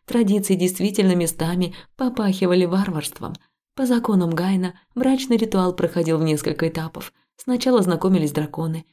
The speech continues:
Как ни странно, именно от одобрения этих зверей зависел дальнейший союз Гайнаров. Потому что если крылья не найдут общий язык, нормальной жизни не будет.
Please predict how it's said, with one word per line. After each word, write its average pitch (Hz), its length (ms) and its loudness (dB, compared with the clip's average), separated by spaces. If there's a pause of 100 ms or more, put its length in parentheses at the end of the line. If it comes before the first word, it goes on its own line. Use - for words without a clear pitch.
Как 196 240 -6
ни 185 80 6
странно, 156 420 0
именно 165 480 -2
от - 180 -6
одобрения 160 640 0
этих 156 160 -2
зверей 160 480 0 (180)
зависел 185 500 2
дальнейший 160 540 0
союз 156 360 -2
Гайнаров. 170 540 -4 (420)
Потому 240 380 4
что 214 140 -2
если 160 280 0
крылья 160 420 4
не 151 120 2
найдут 156 340 0
общий 156 280 0
язык, 185 320 0 (260)
нормальной 190 500 2
жизни 156 300 0
не 156 120 2
будет. 147 400 -4